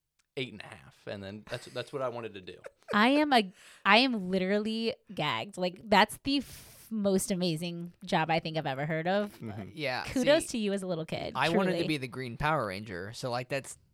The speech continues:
Speaker 3: totally
Speaker 1: That's not
Speaker 3: opposite end
Speaker 1: bad.
Speaker 3: of the
Speaker 1: That's not
Speaker 3: spectrum.
Speaker 1: bad.
Speaker 2: I wanted to hunt dinosaurs,
Speaker 1: <laughs>
Speaker 2: so,
Speaker 3: Yeah.
Speaker 2: you know.
Speaker 3: Wild.
Speaker 2: That's so cool. What was your favorite cake as a kid?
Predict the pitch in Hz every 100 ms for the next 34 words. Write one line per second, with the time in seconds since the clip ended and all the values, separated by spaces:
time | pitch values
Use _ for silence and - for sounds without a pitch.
0 | - - 185 156 139 127 170 131 139 -
1 | 104 104 127 127 143 208 127 101 107 165
2 | - 190 202 190 185 180 - 170 185 165
3 | 139 147 185 - 147 - - 165 160 156
4 | 160 131 135 139 143 - _ _ _ _
5 | 151 170 151 175 123 95 113 - - 302
6 | 359 - - 311 302 - 359 226 165 165
7 | 190 277 294 285 277 269 254 220 - -
8 | 220 220 190 170 - 240 175